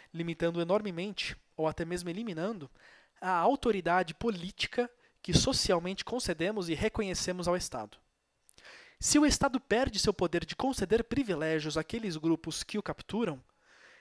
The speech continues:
estes não irão adquirir autoridade política para obter privilégios à custa da sociedade. Nenhum empresário ou sindicato pode comprar va-, favores de um burocrata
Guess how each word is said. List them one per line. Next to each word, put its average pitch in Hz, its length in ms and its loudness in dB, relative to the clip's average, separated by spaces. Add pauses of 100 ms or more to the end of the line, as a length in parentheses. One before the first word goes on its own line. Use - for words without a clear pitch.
(140)
estes 208 440 2
não 220 180 0
irão 202 180 4
adquirir 190 380 -2
autoridade 160 480 -2
política 240 640 -4 (320)
para 220 180 0
obter 202 300 0
privilégios 175 640 0
à 202 80 4
custa - 260 -6
da 170 120 0
sociedade. 160 600 0 (880)
Nenhum 208 380 0
empresário 170 640 2
ou 156 120 0
sindicato 190 720 -4 (120)
pode 185 220 4
comprar 220 540 0
va-, 151 300 -2
favores 156 640 0
de 151 100 -4
um 226 100 -2
burocrata 170 720 0